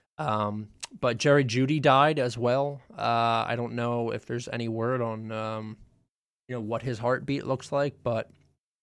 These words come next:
he's, uh, he's in a tough spot. He got injured pretty early on there, so we'll have to see what's going on there. That's a big loss for the Broncos if he is, in fact, out for an extended period of time.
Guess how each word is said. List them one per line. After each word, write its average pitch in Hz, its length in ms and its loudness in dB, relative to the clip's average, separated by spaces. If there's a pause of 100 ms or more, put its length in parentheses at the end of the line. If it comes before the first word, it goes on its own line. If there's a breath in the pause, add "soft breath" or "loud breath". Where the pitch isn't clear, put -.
(340)
he's, 135 260 2
uh, 127 200 4
he's 127 160 0
in 123 60 0
a 120 60 -2
tough 123 200 -2
spot. 117 400 0
He 120 120 -6
got 117 180 0
injured 113 420 -6
pretty 117 240 -4
early 110 300 -6
on 110 240 -6
there, 107 200 -8
so 113 380 -6 (500 soft breath)
we'll 131 120 2
have 131 180 4
to 120 60 -10
see 123 240 -4
what's 117 180 -8
going 117 240 -4
on 113 220 -4
there. 110 380 -4
That's - 220 -6
a - 20 -10
big 113 220 -4
loss 110 260 -2
for - 120 -12
the 110 80 -8
Broncos 113 680 -6
if 113 200 -8
he 113 120 -6
is, 110 440 -4 (400 soft breath)
in 113 120 -6
fact, 110 460 -2
out 117 220 4
for - 120 -4
an 117 60 -2
extended 113 460 -4
period 117 280 0
of 107 120 -6
time. 139 480 -4